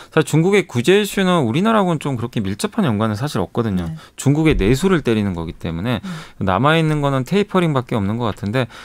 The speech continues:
Speaker 1: 테이퍼링도 이제 지겹잖아요. 여러분도 다 알고 계세요.
Speaker 2: 그쵸.
Speaker 1: 전 세계 투자자도 다 알고 있기 때문에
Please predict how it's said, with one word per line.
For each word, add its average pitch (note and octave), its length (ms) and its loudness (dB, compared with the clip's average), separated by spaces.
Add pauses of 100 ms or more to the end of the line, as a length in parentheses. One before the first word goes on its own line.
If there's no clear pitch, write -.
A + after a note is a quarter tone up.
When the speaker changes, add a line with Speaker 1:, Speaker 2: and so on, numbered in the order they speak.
(160)
Speaker 1:
테이퍼링도 G#3+ 720 2
이제 B2+ 200 2
지겹잖아요. A#2+ 800 0
여러분도 C3+ 300 0
다 - 240 -2
알고 D3+ 160 4
계세요. F2 340 -4
Speaker 2:
그쵸. - 300 -10
Speaker 1:
전 C#3+ 240 2
세계 F3+ 180 4
투자자도 C#3 400 0
다 - 200 -2
알고 B2+ 120 4
있기 A2+ 160 -2
때문에 F#2+ 520 -2